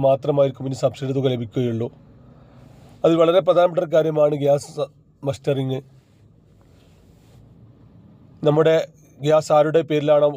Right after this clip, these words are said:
ക-, കണക്ഷൻ ബുക്ക് ചെയ്തിട്ടുള്ളത്, അവരുടെ ആധാർ കാർഡുമായി നമ്മൾ മസ്റ്ററിങ് പൂർത്തിയാക്കണം. അങ്ങനെ പൂർത്തിയാക്കിയ ആളുകൾക്ക് മാത്രമായിരിക്കും ഇനി സബ്സിഡി തുക ലഭിക്കുകയുള്ളൂ. അതുപോലെ തന്നെ വർഷത്തിൽ ഒൻപത് കുറ്റികൾക്ക് മാത്രമാണ് സബ്സിഡി ലഭിക്കുക. ഈ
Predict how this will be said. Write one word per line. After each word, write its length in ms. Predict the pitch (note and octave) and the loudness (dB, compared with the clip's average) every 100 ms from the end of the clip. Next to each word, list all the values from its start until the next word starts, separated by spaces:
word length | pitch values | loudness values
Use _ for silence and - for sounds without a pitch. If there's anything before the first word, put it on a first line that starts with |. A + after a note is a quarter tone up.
| B2+ | -4
ക-, 100 | C#3+ C3+ | -8 -2
കണക്ഷൻ 300 | C#3+ C#3 D#3 | -2 -2 -6
ബുക്ക് 220 | C3 - C#3 | -8 -6 -6
ചെയ്തിട്ടുള്ളത്, 520 | C3+ A#2+ C#3 C3+ C3 - C#3+ | -8 -6 -4 -2 -4 -6 -2
അവരുടെ 280 | C#3 C#3+ D3 C3+ | 0 2 2 2
ആധാർ 220 | C#3 C#3+ D3+ | 0 0 0
കാർഡുമായി 420 | D3 D3 C#3 C3+ - _ _ _ _ - | 0 2 0 0 -10 _ _ _ _ -2
നമ്മൾ 160 | C#3+ C#3+ | 0 0
മസ്റ്ററിങ് 320 | C3+ D#3 D3+ | -2 -2 -2
പൂർത്തിയാക്കണം. 640 | C#3+ B2 D3+ C3+ - C3 - _ _ _ _ _ _ _ _ _ _ _ _ _ _ _ _ _ - | 0 0 2 0 0 -6 -8 _ _ _ _ _ _ _ _ _ _ _ _ _ _ _ _ _ -2
അങ്ങനെ 220 | D#3 F3+ F#3+ | 2 4 2
പൂർത്തിയാക്കിയ 500 | E3+ E3 F#3 E3+ F3 E3 | 0 0 0 0 2 2
ആളുകൾക്ക് 280 | E3 E3+ D3+ | 2 -2 0
മാത്രമായിരിക്കും 680 | D3 - D#3 D3+ D3 C#3+ C#3+ - | 0 0 0 2 0 -4 -8 -8
ഇനി 120 | D3 C#3+ | -10 -4
സബ്സിഡി 320 | C#3 - C#3+ C#3 | -4 -4 -6 -2
തുക 160 | C#3 C3 | -2 -2
ലഭിക്കുകയുള്ളൂ. 600 | A#2+ - C3+ B2+ A#2 B2 - _ _ _ _ _ _ _ _ C#3+ | -6 -8 -8 -6 -8 -12 -16 _ _ _ _ _ _ _ _ -2
അതുപോലെ 280 | D3 D#3+ D#3 | 0 0 0
തന്നെ 200 | D#3+ D#3 D3 - | 0 0 0 0
വർഷത്തിൽ 420 | C#3+ - E3 D#3+ D#3+ | 0 0 -6 -4 -2
ഒൻപത് 240 | D3 D3 E3 D3 | 0 -2 -4 -6
കുറ്റികൾക്ക് 480 | B2+ D3+ D3+ C#3 D#3 | -6 -6 -6 -4 0
മാത്രമാണ് 380 | C#3+ C#3 C#3+ C#3 C#3 | 0 2 0 -2 -2
സബ്സിഡി 320 | B2 - C#3 C3 | -8 -6 -8 -8
ലഭിക്കുക. 320 | A#2+ - B2+ - _ _ _ _ _ _ _ | -10 -10 -8 -10 _ _ _ _ _ _ _
ഈ 40 | - | -2